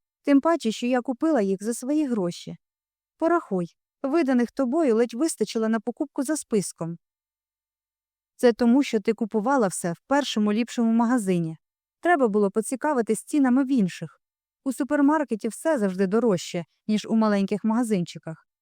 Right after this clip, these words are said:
Невже ти не знала?" Женя, звичайно ж, знала,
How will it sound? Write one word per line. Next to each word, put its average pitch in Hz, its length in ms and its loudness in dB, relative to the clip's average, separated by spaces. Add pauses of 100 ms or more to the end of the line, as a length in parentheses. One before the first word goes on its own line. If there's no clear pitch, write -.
(320)
Невже 285 300 2
ти 339 120 0
не 320 140 4
знала?" 170 440 0 (1600)
Женя, 320 300 4
звичайно 277 520 0
ж, 254 60 -4
знала, 180 500 -2